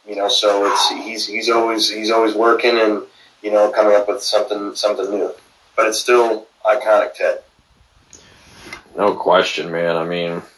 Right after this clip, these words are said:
Speaker 2: and I, I love that you're, you know, I, I just don't think that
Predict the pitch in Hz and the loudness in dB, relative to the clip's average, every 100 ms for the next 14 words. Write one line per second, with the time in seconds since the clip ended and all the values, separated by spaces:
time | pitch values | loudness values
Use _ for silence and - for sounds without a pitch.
0 | _ - _ _ - - 92 95 104 107 | _ -20 _ _ -10 0 4 4 6 4
1 | 104 98 98 90 98 98 95 - _ _ | 4 2 0 0 0 2 0 -4 _ _
2 | _ _ _ _ _ 98 95 92 98 95 | _ _ _ _ _ -2 0 2 2 0
3 | 92 - 98 92 90 95 90 90 87 82 | -2 0 2 2 2 0 2 2 2 0